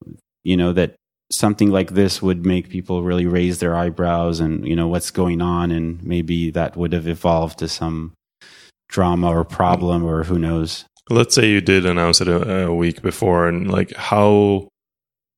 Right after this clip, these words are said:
Speaker 2: likely is it that anyone would actually be able to find it in a week, even with a magnifying glass and knowing,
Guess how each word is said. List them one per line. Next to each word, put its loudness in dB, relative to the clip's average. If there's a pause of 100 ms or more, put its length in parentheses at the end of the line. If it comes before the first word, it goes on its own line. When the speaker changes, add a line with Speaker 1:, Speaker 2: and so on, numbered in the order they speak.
(480)
Speaker 2:
likely 2
is 2
it 2
that 0
anyone 2
would -2
actually 0
be 2
able 2
to -6
find 0
it -4
in -2
a 0
week, -4
even 2
with -2
a 2
magnifying -2
glass -2
and -2
knowing, 0